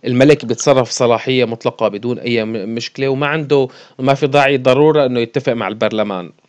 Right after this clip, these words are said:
ما في داعي يت-، يت-، يتصرف مع البرلمان.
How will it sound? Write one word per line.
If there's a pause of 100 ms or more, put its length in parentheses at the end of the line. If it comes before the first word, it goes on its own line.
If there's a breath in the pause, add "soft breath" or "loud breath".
(360 soft breath)
ما
في
داعي
يت-،
يت-،
يتصرف
مع
البرلمان.